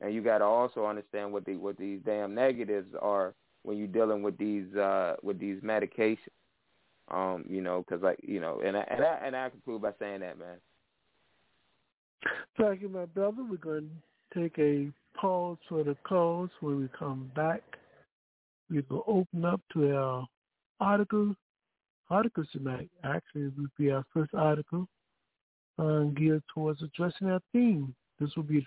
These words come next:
Speaker 2: first part of a two-part series. It's all about the money. We want you to focus your attention to the article that was written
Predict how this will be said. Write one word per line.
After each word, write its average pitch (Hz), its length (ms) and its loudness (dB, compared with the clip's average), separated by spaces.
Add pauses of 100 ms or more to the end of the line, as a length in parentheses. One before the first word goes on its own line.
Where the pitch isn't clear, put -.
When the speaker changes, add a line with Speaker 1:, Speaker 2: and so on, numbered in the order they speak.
Speaker 2:
first 170 220 2 (100)
part 160 400 2
of 139 120 -2
a 139 80 -4 (100)
two-part 143 520 -2
series. 143 360 0 (960)
It's 160 160 4 (140)
all 185 360 4
about 156 400 0 (140)
the 139 80 -2
money. 131 580 -6 (800)
We 156 60 -4
want 147 320 2
you 151 100 0
to 139 100 -8 (100)
focus 156 300 0
your 147 140 2
attention 190 520 -4 (120)
to 156 420 0 (600)
the 208 160 -2
article 220 560 2
that 190 120 0
was 151 160 0
written 185 380 2